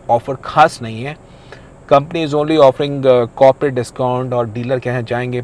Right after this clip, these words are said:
पाँच दस हज़ार रुपये आपको उपलब्ध होंगे, ज़्यादा कोई scheme आपको मिलेगी नहीं। Same for EcoSport also। हालांकि EcoSport की sales, uh, उतनी बुरी नहीं है जितनी Figo,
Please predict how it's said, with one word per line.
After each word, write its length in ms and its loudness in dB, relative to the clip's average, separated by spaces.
पाँच 160 -2
दस 180 -8
हज़ार 160 -6
रुपये 200 -6
आपको 240 -6
उपलब्ध 340 -8
होंगे, 200 -10
ज़्यादा 200 -10
कोई 140 -10
scheme 260 -14
आपको 180 -10
मिलेगी 360 -10
नहीं। 200 -10
Same 300 -6
for 100 -2
EcoSport 460 -2
also। 300 -4
हालांकि 380 0
EcoSport 440 -2
की 120 -4
sales, 460 -6
uh, 400 2
उतनी 300 2
बुरी 260 4
नहीं 220 -2
है 80 -2
जितनी 280 -4
Figo, 420 0